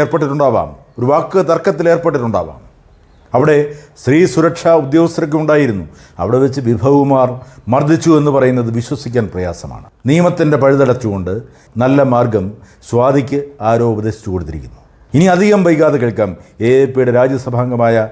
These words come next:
സ്വാതി മലിവാൾ ബി ജെ പിയിൽ ചേർന്നു എന്ന് പറയുന്ന വാർത്ത ഒട്ടും വൈകാതെ നമുക്ക് കേൾക്കാൻ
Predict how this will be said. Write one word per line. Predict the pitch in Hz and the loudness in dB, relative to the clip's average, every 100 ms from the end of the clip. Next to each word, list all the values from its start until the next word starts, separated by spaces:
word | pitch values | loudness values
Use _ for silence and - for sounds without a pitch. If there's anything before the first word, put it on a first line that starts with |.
| - _ _ - | -12 _ _ -4
സ്വാതി | 120 131 135 135 135 113 | -2 2 2 0 -2 0
മലിവാൾ | 120 110 85 - - _ _ _ - | 2 2 0 -4 -18 _ _ _ -2
ബി | 120 117 | 0 2
ജെ | 117 110 | 2 0
പിയിൽ | 104 87 | -4 0
ചേർന്നു | 104 101 107 | -2 0 -2
എന്ന് | 104 107 | -2 0
പറയുന്ന | 110 123 135 135 - - - | 2 2 2 -2 -6 -14 -2
വാർത്ത | 127 147 135 90 73 - _ - 147 | 0 0 0 -2 -4 -20 _ -4 -4
ഒട്ടും | 156 - 190 | -2 0 2
വൈകാതെ | 156 143 135 117 | 2 4 2 0
നമുക്ക് | 113 - | -4 -6
കേൾക്കാൻ | 98 95 | -8 -8